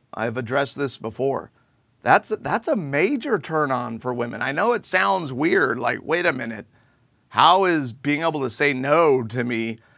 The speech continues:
a turn on?" It says you value her. It says you respect her. That's where the turn on is.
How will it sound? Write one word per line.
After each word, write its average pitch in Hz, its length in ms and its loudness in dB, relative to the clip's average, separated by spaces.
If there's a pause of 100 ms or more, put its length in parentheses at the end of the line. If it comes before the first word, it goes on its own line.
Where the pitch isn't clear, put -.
(140)
a 127 80 -2
turn 165 320 0
on?" 156 160 0
It 139 160 -2
says 165 540 0
you 139 120 -6
value 135 580 0
her. 110 220 -4
It - 120 -12
says 143 400 -4
you 135 100 -6
respect 123 640 -4
her. 123 300 -6 (680)
That's 151 360 4 (140)
where 143 220 0
the 131 100 0
turn 156 260 0
on 131 200 -2
is. - 280 -16